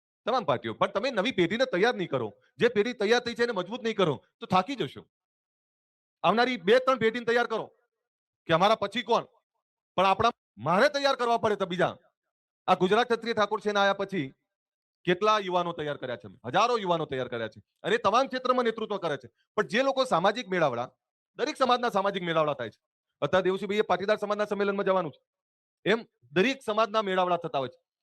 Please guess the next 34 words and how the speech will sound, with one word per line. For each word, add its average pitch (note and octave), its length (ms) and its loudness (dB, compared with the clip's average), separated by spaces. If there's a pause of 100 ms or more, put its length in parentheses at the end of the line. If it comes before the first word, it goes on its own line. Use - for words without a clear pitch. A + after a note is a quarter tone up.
(140)
કોઈ B3 120 2
રાજનીતિની F#3+ 440 -2
ચર્ચા A#3+ 240 -2
તો B3+ 100 -4
કરતું A3 300 -2
નહીં, D3+ 160 -4 (540)
તો G#3 40 4
આપણે E3 240 2
ભેગા F#3+ 200 0
થઈએ A#3 120 -8
ત્યારે G#3+ 220 0
જ - 40 -18
કેમ A#3 160 -8
રાજનીતિની D#3+ 380 -4
વાત A#2+ 180 -2
કરે G#2+ 160 -8
છે? - 80 -20 (920)
એટલે D#3 100 2
એમાંથી E3 220 0
બહાર A#2+ 220 2
નીકળો, G2 240 -18 (400)
સમાજની D#3 260 -2
સારી D#3+ 240 0
વાત D#3+ 180 -2
પકડો, E3 260 -6 (320)
સમાજને D#3 280 -2
સારી E3+ 260 0
દિશા, D#3+ 220 -6
દિશા C#3 320 -6
તરફ C#3+ 200 -2
આગળ C3 180 -2
વધારવાનું C3 340 -4
કામ B2+ 160 -2
કરો. F3 260 -4